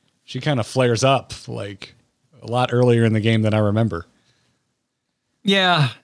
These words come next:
Speaker 2: it, it's interesting after playing God of War one through three, where just every god was nuts. You, like, didn't meet a single one that wasn't just off their rocker.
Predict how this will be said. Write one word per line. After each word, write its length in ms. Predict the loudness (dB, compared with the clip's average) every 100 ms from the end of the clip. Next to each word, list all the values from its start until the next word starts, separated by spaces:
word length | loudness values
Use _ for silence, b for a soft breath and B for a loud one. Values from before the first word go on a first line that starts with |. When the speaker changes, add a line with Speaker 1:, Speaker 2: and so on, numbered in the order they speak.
| _ _
Speaker 2:
it, 260 | -6 -6 -10 _ _ _
it's 160 | -4 -2
interesting 440 | 0 -2 0 0
after 280 | 0 0 -2
playing 640 | 0 -2 0 2 2 0 -4 -4
God 260 | 0 0
of 120 | 0
War 500 | 0 2 4 2 0 -2
one 320 | 0 0 2
through 200 | 0 -2
three, 320 | 0 0 0
where 180 | 0 0
just 260 | 0 -4 -6
every 340 | -4 0 0
god 300 | 0 0 0
was 180 | -2 -2
nuts. 320 | -4 -4 -4
You, 100 | -2
like, 220 | -2 -2 -2
didn't 280 | 0 2 2
meet 160 | 0
a 80 | -2
single 400 | -2 0 2 2
one 220 | 2 2 0
that 160 | 0
wasn't 340 | -2 0 0 -2
just 200 | -4 -2
off 300 | 0 0 -2
their 140 | -4 -2
rocker. 560 | -2 -4 -6 -10 -12